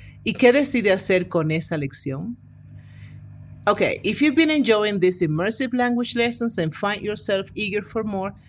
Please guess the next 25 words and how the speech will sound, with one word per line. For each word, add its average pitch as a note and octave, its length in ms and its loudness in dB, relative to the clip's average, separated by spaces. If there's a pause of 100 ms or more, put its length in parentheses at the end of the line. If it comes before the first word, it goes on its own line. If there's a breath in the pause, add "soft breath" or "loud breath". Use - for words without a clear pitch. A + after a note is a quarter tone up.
(340 loud breath)
please C4+ 420 2
consider A#3 500 0
subscribing F3 760 0
to E3+ 120 -4
Learn D3+ 200 -2
Spanish D3 440 -4
with D3+ 180 -4
Miriam C#3+ 340 -2
podcast. - 800 -4 (500 loud breath)
Your A3 160 4
support A3+ 640 -2 (160)
not E3 160 2
only F3+ 260 2
helps E3+ 360 0
the E3 100 -2
podcast F#3 480 -4
grow, D3+ 360 -4 (640 loud breath)
but A#3 140 6
also C#4 240 4
ensures A3+ 400 0
that F3+ 140 2
you F#3+ 120 2
never F#3 300 0
miss F3 240 -2
out D#3 200 0